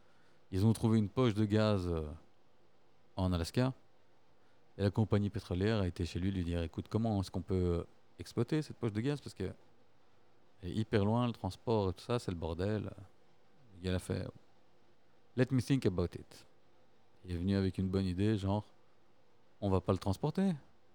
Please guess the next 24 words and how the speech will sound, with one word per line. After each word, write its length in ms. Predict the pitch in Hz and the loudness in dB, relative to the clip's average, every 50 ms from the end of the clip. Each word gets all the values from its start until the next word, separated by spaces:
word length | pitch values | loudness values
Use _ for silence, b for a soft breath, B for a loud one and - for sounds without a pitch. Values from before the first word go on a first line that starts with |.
| - - - - - - - - - - - - - | -20 -20 -20 -20 -20 -20 -20 -20 -20 -20 -18 -10 -4
On 80 | 98 95 | 0 2
va 100 | 101 101 | 4 4
l'utiliser 540 | 98 - - 104 104 98 104 139 165 180 175 - - - - - - - | 4 2 2 2 2 2 2 2 0 0 -2 -6 -14 -20 -20 -20 -16 -10
et 60 | - 95 | -6 -2
on 40 | |
va 80 | 92 104 | 0 2
gagner 200 | 107 113 117 117 | 2 4 4 2
du 60 | 110 | 2
pognon 300 | - - 127 127 135 131 | 2 2 2 2 2 2
dessus. » 240 | 120 - - 107 101 - - - - - - - - - - - - - - - - - - - - - | 0 -2 -4 -6 -6 -6 -10 -18 -20 -20 -20 -20 -20 -20 -20 -20 -20 -20 -20 -20 -20 -20 -20 -20 -6 0
Quoi ? 240 | - 135 175 185 - - - - - - - - - - - - - - - - - - - - - - | 2 2 2 2 0 -8 -18 -20 -20 -20 -20 -20 -20 -20 -20 -20 -20 -20 -20 -20 -20 -20 -20 -20 -14 -8
Ouais. 220 | 85 82 78 76 - - - - - - - - - - - - - - - - - - - | -8 -6 -6 -8 -10 -18 -20 -20 -20 -20 -20 -20 -20 -20 -20 -20 -20 -20 -20 -20 -18 -8 -4
On 60 | 104 | -4
va 60 | 123 | -2
faire 180 | - 165 165 156 | 0 0 0 0
un 240 | 143 135 123 120 | 0 0 0 2
labo 240 | 113 117 120 117 131 | 2 2 2 4 4
de 60 | 123 | 4
recherche 480 | 110 110 101 - 98 110 123 - - - - - - - - - - - - - - - - - - - - - - - - | 6 4 2 0 -2 -4 -4 -6 -12 -20 -20 -20 -20 -20 -20 -20 -20 -20 -20 -20 -20 -20 -20 -20 -20 -20 -20 -20 -20 -16 -6
sur 160 | - 131 123 | -2 2 2
la 140 | 113 101 95 | 4 4 4
poche 240 | - - 131 117 95 | 2 2 2 2 4
de 80 | 95 90 | 4 4
gaz. 240 | 87 98 127 160 | 4 4 2 0